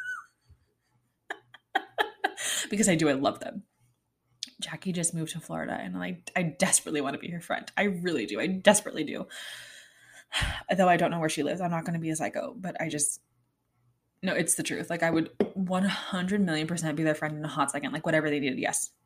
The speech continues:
Yes. I'd be your friend. Um, that's it for the weird stories. Nothing else really going on. There's no happy news. I wish there were.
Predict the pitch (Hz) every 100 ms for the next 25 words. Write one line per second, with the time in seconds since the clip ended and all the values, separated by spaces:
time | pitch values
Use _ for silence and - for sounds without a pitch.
0 | _ _ 156 - - - - _ _ _
1 | - 160 - - - - _ _ _ _
2 | _ _ _ - - - - - - -
3 | _ - 240 247 254 240 247 - - -
4 | - - - - - - _ _ _ -
5 | - - 285 294 - 226 269 - 247 220
6 | 190 190 208 220 - 170 160 180 - 233
7 | 339 339 - 240 233 202 190 175 190 302
8 | 294 - 202 180 - - - - - -
9 | - - - - - - - _ _ _
10 | 226 214 214 - 269 247 170 - 226